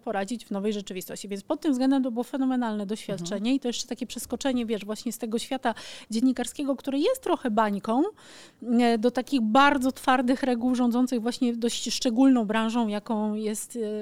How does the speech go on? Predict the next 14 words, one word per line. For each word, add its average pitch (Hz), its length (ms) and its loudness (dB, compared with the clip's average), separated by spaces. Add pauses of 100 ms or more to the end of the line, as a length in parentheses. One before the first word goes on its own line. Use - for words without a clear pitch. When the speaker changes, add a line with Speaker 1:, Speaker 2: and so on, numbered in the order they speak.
(540)
Speaker 1:
generalnie 349 520 4
chyba 226 200 2
w 202 80 -2
ogóle 214 240 0
sport - 380 -6
w - 80 -20
Polsce, - 360 -8
nie 226 100 0
tylko 214 260 -6
piłka 196 300 -6
nożna, 202 240 -4
ale 196 120 -4
generalnie 196 480 -4
sport. - 380 -16